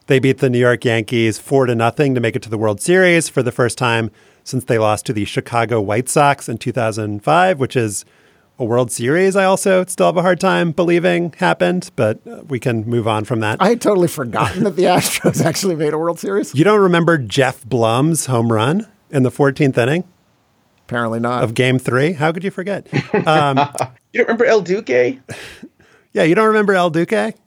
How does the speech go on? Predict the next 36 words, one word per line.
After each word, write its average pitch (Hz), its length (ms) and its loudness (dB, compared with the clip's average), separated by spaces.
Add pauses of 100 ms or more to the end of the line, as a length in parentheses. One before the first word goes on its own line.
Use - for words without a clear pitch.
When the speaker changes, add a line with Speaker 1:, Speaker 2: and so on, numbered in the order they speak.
(240)
Speaker 1:
Come 208 100 -2
on, 147 200 -2
Stefan. 113 360 -8 (880)
Uh, 120 300 0 (220)
the 151 100 2
Astros 151 400 2
will 139 80 2
be 131 80 2
taking 135 340 0
on 127 140 2
the 123 80 0
Los 120 240 2
Angeles 117 400 0
Dodgers. 110 720 2
The 113 80 -4
Astros 160 460 -2
have 165 300 -6 (300)
made 143 160 0
the 170 80 -2
World 165 180 2
Series 165 220 2
more 160 120 2
recently 160 300 0
than 147 180 0
the 131 40 -2
Dodgers, 131 540 -2
first - 260 -2
time 135 180 2
since 131 180 -4
eighty-eight. 123 440 0 (400)
Uh, 147 100 2
the 135 80 2
series 147 300 2
starts 131 320 0
Tuesday 131 380 0
night 120 320 0